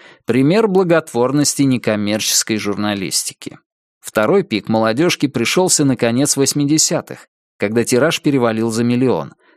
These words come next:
Газета стала одним из первых флагманов перестройки.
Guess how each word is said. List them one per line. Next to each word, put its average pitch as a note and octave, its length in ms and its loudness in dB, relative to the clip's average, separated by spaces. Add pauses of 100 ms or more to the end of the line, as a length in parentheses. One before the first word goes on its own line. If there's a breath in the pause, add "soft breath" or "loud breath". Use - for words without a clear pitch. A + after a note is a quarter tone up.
Газета A#2 480 0
стала D3+ 400 2
одним C#3 280 2
из D3+ 140 0
первых A#2 420 -2
флагманов G2+ 600 -2
перестройки. - 800 -6